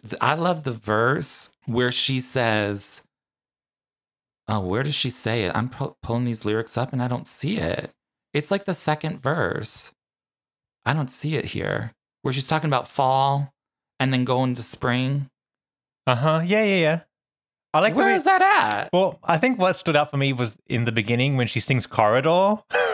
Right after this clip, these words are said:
Speaker 1: Okay, right?
Speaker 2: I was like, "That's interesting."
Speaker 1: That, yes, but you know, m-, 'cause what did she try to do? Like, she tried to rhyme it with alone or something
Speaker 2: Yeah,
Speaker 1: with the
Speaker 2: yeah.
Speaker 1: word, uh, like, uh, in front of it. And I was like, "Girl, all right."
Speaker 2: I think that's a new word for her to be singing, Corridor.
Speaker 1: Yeah.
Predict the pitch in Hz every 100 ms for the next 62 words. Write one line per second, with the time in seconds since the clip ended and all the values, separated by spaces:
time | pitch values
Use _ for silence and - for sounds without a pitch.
0 | - - - - 151 165 202 180 151 143
1 | 165 240 180 196 - - - 175 151 -
2 | 131 175 165 185 320 233 160 208 339 170
3 | 190 180 254 247 180 175 _ _ - 160
4 | 170 190 - 170 220 - 208 185 175 147
5 | 135 165 139 127 135 151 151 151 123 120
6 | 131 135 131 123 107 107 107 127 143 147
7 | 147 147 156 151 147 196 170 156 123 123
8 | 123 - 113 110 101 110 107 113 - 120
9 | 110 - 107 131 139 156 123 120 113 113
10 | - 170 359 330 139 233 285 269 359 254
11 | 185 190 180 170 156 151 190 139 139 127
12 | 120 120 160 196 98 95 - 110 98 92
13 | 85 95 - _ _ _ - 113 120 156
14 | 247 330 269 107 98 -